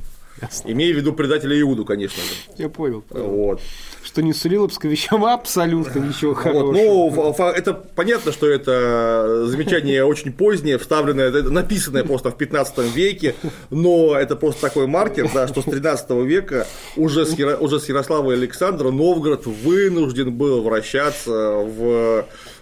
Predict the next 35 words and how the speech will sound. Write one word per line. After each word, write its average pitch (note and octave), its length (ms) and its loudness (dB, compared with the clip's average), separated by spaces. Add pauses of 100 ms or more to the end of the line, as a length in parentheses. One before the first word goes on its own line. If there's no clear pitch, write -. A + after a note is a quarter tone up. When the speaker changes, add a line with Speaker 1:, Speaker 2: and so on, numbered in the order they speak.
(240)
Speaker 2:
московской, A#2 1000 0
Владимирской, C3+ 680 0
потом A2+ 260 -2
московской A2+ 500 -4
орбите, C3 320 -4
Speaker 1:
Мгм. C#3 80 -4
Speaker 2:
так C#3+ 220 0
или B2+ 120 2
иначе. A#2+ 300 -2 (100)
Мог - 220 -2
с - 60 -14
ним C4+ 100 -4
враждовать, B3 580 0
но C#3+ 120 -6 (200)
все - 160 -6
равно G3+ 320 0 (180)
это B2 760 -2 (200)
новгородцы B2+ 520 -2
вдруг B2+ 320 -4
осознали A2 360 -6
себя C3+ 280 -4 (100)
Русью. F3+ 500 -10 (220)
Speaker 1:
Мгм. E3+ 160 -10 (340)
Speaker 2:
Потому C#3+ 280 -2
что C3+ 180 -4
до B2 260 0
этого D#3 480 -4
они G2 160 -8
себя A2+ 240 -4
Русью B2+ 300 -6
Speaker 1:
Слав-, D#3 200 0 (120)
Speaker 2:
категорически G3 720 2
Speaker 1:
славянами. C3+ 380 0
Speaker 2:
не G#2+ 80 0
осознавали. F#2 640 -6